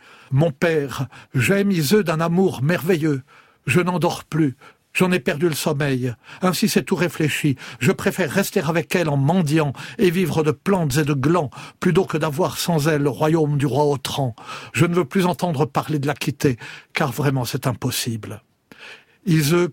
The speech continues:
pleure au pied de l'ermite. Elle change de couleur plusieurs fois dans le même instant et fait plusieurs fois appel à sa pitié. « Mon père, au nom de Dieu Tout-Puissant,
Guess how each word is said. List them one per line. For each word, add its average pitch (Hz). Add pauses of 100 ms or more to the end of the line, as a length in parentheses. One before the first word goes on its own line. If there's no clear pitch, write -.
pleure 175
au 147
pied 147
de 131
l'ermite. 139 (240)
Elle 175
change 180
de 170
couleur 170
plusieurs 165
fois -
dans 156
le 147
même 156
instant 156 (320)
et 214
fait -
plusieurs 185
fois 175
appel 160
à 156
sa 156
pitié. « 156 (320)
Mon 180
père, 180 (200)
au 180
nom 190
de 180
Dieu 170
Tout-Puissant, 175